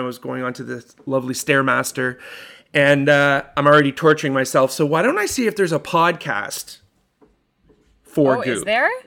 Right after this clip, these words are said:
Speaker 1: Oh, there's six or
Speaker 2: Oh, I,
Speaker 1: something
Speaker 2: I was
Speaker 1: like
Speaker 2: just gonna
Speaker 1: that.
Speaker 2: say, I don't doubt it.
Speaker 1: Right? To which I'm like, "Of course there is." But I didn't go to the, the Gwyneth Paltrow official Goop one. I went to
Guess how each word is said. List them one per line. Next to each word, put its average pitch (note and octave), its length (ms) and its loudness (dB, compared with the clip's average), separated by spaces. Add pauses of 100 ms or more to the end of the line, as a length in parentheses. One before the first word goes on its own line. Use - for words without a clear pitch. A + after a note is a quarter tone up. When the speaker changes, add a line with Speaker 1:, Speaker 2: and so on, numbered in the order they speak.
Speaker 1:
Oh, D#3 100 6
there's D3 200 0
six - 600 -10 (260)
or D3 80 0
Speaker 2:
Oh, - 0 -
I, - 40 2
Speaker 1:
something G3 240 4
Speaker 2:
I F#3+ 80 6
was F#3+ 100 2
Speaker 1:
like G3+ 140 2
Speaker 2:
just - 160 -6
gonna F#3 120 -4
Speaker 1:
that. F3+ 60 -6
Speaker 2:
say, F#3 140 -2
I D#3 80 -2
don't D3+ 400 -4
doubt D3 260 -4
it. - 260 -6 (280)
Speaker 1:
Right? C#3+ 420 4 (540)
To G#3+ 100 4
which F#3+ 220 6
I'm F3 160 8
like, D#3 200 4
"Of F#3 120 -2
course D4+ 280 0
there D3+ 140 2
is." A#2+ 240 0
But D#3+ 220 2
I E3 100 8
didn't A#3 300 -2
go F#3+ 220 6
to F3+ 60 4
the, C3+ 240 -6 (220)
the C3+ 160 -6
Gwyneth C#3+ 420 -2
Paltrow C#3 580 -2
official C3+ 400 -6
Goop F#3 400 -8
one. A#2+ 280 -6
I C3+ 100 -2
went D3+ 240 0
to C#3+ 380 -2